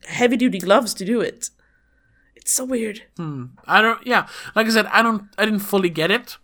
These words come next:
Speaker 2: And
Speaker 1: Also, I didn't like the movie in general, so perhaps I'm just reading in too much to the few details I did understand and,
Speaker 2: Uh.
Speaker 1: and kind of, like, could notice.
Speaker 2: Um,
Speaker 1: 'Cause
Speaker 2: I
Speaker 1: I barely understand what the hell happened half of the movie. Like, I, I get that,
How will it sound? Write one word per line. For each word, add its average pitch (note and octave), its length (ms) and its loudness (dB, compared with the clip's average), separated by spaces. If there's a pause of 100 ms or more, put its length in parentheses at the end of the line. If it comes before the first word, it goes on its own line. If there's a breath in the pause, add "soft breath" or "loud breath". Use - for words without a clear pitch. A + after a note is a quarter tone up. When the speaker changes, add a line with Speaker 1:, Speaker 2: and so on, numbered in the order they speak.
(600 loud breath)
Speaker 2:
And E3+ 140 2
Speaker 1:
Also, B3+ 240 6 (180 loud breath)
I B3+ 100 10
didn't C#4 220 4
like A#3+ 200 8
the A#3+ 60 0
movie A3+ 200 4
in G3+ 80 0
general, A#3 340 8
so A3+ 140 0
perhaps G#3 260 2
I'm G#3+ 80 -8
just F#3+ 180 -8
reading G3+ 260 0
in G3 100 -2
too G3 100 -6
much F#3 220 0
to G3+ 100 -6
the F3 160 -4
few A3 260 -2
details G#3 460 -2
I F#3+ 40 -2
did F3+ 160 -2
understand A3+ 540 4
and, G3+ 120 2
Speaker 2:
Uh. D3 140 0
Speaker 1:
and F#3+ 180 -4
kind G3 220 2
of, F#3+ 80 -2
like, F3+ 200 0
could F3+ 160 -2
notice. G3+ 460 4 (640 loud breath)
Speaker 2:
Um, G3+ 560 6 (140)
Speaker 1:
'Cause A3+ 200 6
Speaker 2:
I C#4+ 100 12
Speaker 1:
I D4+ 140 4 (360)
barely C4 400 8
understand A3+ 640 0
what G3+ 220 -10
the G3 80 -2
hell G3 180 2
happened F#3 320 0
half F3+ 180 0
of E3+ 80 -6
the F#3 60 -16
movie. - 380 -8 (840 soft breath)
Like, A3+ 360 0 (720)
I, - 300 -4
I B3 40 8
get C4+ 340 0
that, B3 180 2